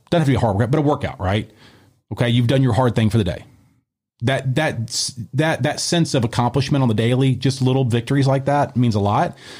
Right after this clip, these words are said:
Um, that could be you sit down for an hour and you study the newest, you know, system that came out with Google Analytics. So you, you know, understand that better. It's monotonous and it sucks to sit there and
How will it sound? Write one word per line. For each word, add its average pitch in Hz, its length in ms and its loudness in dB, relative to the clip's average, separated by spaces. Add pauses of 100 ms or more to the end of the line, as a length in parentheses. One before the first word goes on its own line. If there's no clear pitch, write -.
(220)
Um, 120 280 0
that 139 220 -2
could 147 200 0
be 151 320 2
you 131 220 0
sit 131 200 -2
down 143 200 2
for 131 100 -2
an 123 60 0
hour 143 260 2
and 123 80 2
you 117 60 2
study 131 360 0
the 113 160 0
newest, 131 540 0 (400)
you 131 80 0
know, 117 100 2
system 139 340 -2
that 127 80 0
came 135 220 0
out 127 120 0
with 123 80 0
Google 127 260 2
Analytics. 117 500 0
So - 100 -2
you, 117 600 2
you 135 100 2
know, 113 180 0
understand 135 560 0
that 113 120 -2
better. 120 300 0 (380)
It's 131 160 -2
monotonous 123 880 0
and 120 120 2
it - 80 -6
sucks - 600 -4
to - 140 -2
sit 135 240 -2
there 135 200 2
and 110 200 0